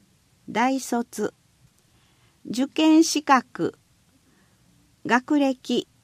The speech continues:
学校教育法による大学、短大を除くを卒業した人、または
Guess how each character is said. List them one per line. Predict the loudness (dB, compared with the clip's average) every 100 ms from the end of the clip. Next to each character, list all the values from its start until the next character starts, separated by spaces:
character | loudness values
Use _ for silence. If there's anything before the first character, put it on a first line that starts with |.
| _ _ _ _ _ _ -4
学 | -2 -2 _
校 | 0 0
教 | 0 -2 0
育 | -2 -4 -4
法 | 0 2
に | 2 2
よ | 0 0
る | -2
大 | -2 -2 -2
学、 | -4 -6 -4 -4 _ _ _ _
短 | -4 2 2
大 | 2 2 2
を | 0
除 | 0 0 -2
く | -2 -2
を | -2 -6 _
卒 | -4 -2 -2 0
業 | 0 -2
し | -2
た | -4
人、 | -4 -6 -6 -2
ま | -2 0
た | -2
は | -2 -4